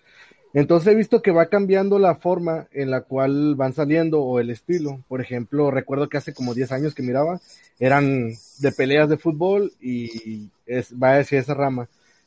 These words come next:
Tengo dos años aproximadamente para acá que miro que sacan de, de más sobre la cuestión de condición física de voleibol, fútbol, incluso, o sea, en la cuestión de activamiento físico. ¿Crees que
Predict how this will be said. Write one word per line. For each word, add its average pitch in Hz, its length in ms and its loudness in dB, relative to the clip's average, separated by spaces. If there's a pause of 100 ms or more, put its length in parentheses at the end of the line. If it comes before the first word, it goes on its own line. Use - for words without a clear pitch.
(180)
Tengo 180 380 6
dos 233 240 4
años 226 420 0
aproximadamente 170 840 -6
para 143 280 -2
acá 175 280 -4
que 160 140 -4
miro 160 260 0
que 143 120 -10
sacan 147 400 -2
de, 120 340 -4 (520)
de 131 600 2
más 135 220 0
sobre 185 200 0
la 160 120 0
cuestión 139 360 -6
de 160 160 -4
condición 139 460 -4
física 151 480 -4
de 117 380 -6
voleibol, 120 760 -4 (200)
fútbol, 120 800 -2 (340)
incluso, 151 520 2
o 175 40 2
sea, 151 300 6
en 139 100 2
la 135 80 -2
cuestión 139 320 -6
de 165 80 2
activamiento 139 580 -8
físico. 156 460 -10
¿Crees 131 280 -6
que 135 540 -2